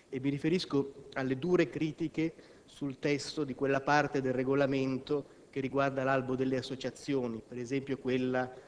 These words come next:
sull'articolo che dice: "Oltre a quanto disposto dal codice civile", eccetera. La ringrazio per averci fatto notare questi aspetti che sicur-, certo, sicuramente si possono migliorare,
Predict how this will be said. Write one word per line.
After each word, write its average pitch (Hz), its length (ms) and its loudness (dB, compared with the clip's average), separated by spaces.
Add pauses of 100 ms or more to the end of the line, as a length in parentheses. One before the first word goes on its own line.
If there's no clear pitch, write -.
(160)
sull'articolo 127 720 -4
che 127 140 -8
dice: 120 280 -6
"Oltre 135 320 0
a 120 40 -2
quanto 131 420 -4
disposto 127 500 -4
dal 120 140 -4
codice 123 380 -4
civile", 123 520 -6
eccetera. 110 720 -6 (420)
La 127 180 -4
ringrazio 139 580 0
per 127 140 2
averci 123 360 -2
fatto 131 300 -4
notare 135 300 -2
questi 131 260 -6
aspetti 156 580 -6 (320)
che 123 120 -6
sicur-, 127 480 -10
certo, 143 380 0
sicuramente 143 520 -2
si 139 140 -4
possono 131 340 -2
migliorare, 120 500 -4